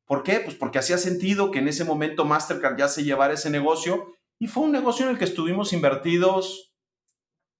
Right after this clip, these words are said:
cinco años, menos de cinco años, cuatro años y medio. Eh, vendimos una empresa que se llamaba Bind, de aquí de Monterrey, en un R P en la nube para S M Es.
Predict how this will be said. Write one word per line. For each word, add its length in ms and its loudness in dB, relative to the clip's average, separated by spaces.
cinco 360 0
años, 360 -2
menos 220 0
de 60 -6
cinco 280 -2
años, 260 -2
cuatro 260 2
años 240 -4
y 40 -6
medio. 300 0
Eh, 360 0
vendimos 440 0
una 140 0
empresa 360 -2
que 60 -10
se 100 -4
llamaba 360 4
Bind, 360 2
de 140 -6
aquí 160 -4
de 120 -2
Monterrey, 680 -2
en 100 -2
un 100 2
R 240 0
P 340 -2
en 100 -2
la 100 -2
nube 340 0
para 320 0
S 160 -4
M 260 0
Es. 380 -6